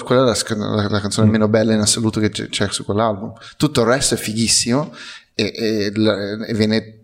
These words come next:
Speaker 1: totalmente mal cagata la, la maggior parte
Speaker 2: Sì,
Speaker 1: delle
Speaker 2: forse
Speaker 1: persone.
Speaker 2: Spiderwebs è anche una traccia che viene, perché c'era
Speaker 1: Sì,
Speaker 2: anche il
Speaker 1: ma non,
Speaker 2: video, o
Speaker 1: sì,
Speaker 2: Just
Speaker 1: ma
Speaker 2: a
Speaker 1: non
Speaker 2: Girl.
Speaker 1: tantissimo, sì, ma, ma, ma poco comunque,
Speaker 2: Mm.
Speaker 1: cioè, devi, lo andavi a, a scoprire quello.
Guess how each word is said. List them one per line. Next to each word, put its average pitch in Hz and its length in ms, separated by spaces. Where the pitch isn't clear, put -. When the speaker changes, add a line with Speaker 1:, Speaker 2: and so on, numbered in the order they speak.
Speaker 1:
totalmente 110 460
mal 101 180
cagata 117 420
la, 120 240
la 117 140
maggior 107 340
parte 117 240
Speaker 2:
Sì, 104 80
Speaker 1:
delle 107 140
Speaker 2:
forse 139 340
Speaker 1:
persone. 113 420
Speaker 2:
Spiderwebs 107 720
è 104 60
anche 98 640
una 98 180
traccia 101 280
che 101 60
viene, 98 500
perché 107 180
c'era 110 200
Speaker 1:
Sì, 104 60
Speaker 2:
anche - 40
il - 60
Speaker 1:
ma 160 100
non, 160 160
Speaker 2:
video, 104 140
o 107 40
Speaker 1:
sì, 160 180
Speaker 2:
Just 117 240
Speaker 1:
ma 113 60
Speaker 2:
a 113 40
Speaker 1:
non 113 100
Speaker 2:
Girl. 107 160
Speaker 1:
tantissimo, 135 640
sì, 147 240
ma, 131 140
ma, 123 220
ma 117 140
poco 113 340
comunque, 104 460
Speaker 2:
Mm. - 20
Speaker 1:
cioè, 117 320
devi, 123 720
lo 123 260
andavi 127 320
a, 120 100
a 110 260
scoprire 117 600
quello. 110 380